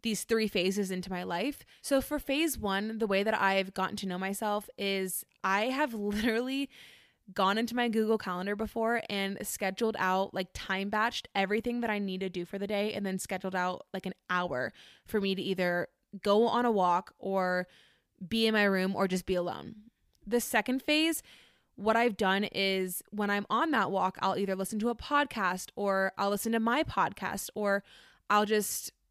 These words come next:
think. And oftentimes I start writing on my, on my phone and my notes about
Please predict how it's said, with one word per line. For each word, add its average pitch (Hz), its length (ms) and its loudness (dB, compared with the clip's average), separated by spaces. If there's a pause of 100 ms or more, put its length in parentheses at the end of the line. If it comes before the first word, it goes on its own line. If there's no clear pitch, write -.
(100)
think. 220 520 -2
And 208 160 0
oftentimes 202 960 0
I 196 140 2
start 196 280 0
writing 185 540 0
on 196 140 -2
my, 185 180 0 (140)
on 190 100 -2
my 180 200 -2
phone 190 520 -2
and 202 80 -4
my 180 100 -2
notes 175 440 -4 (500)
about 185 420 4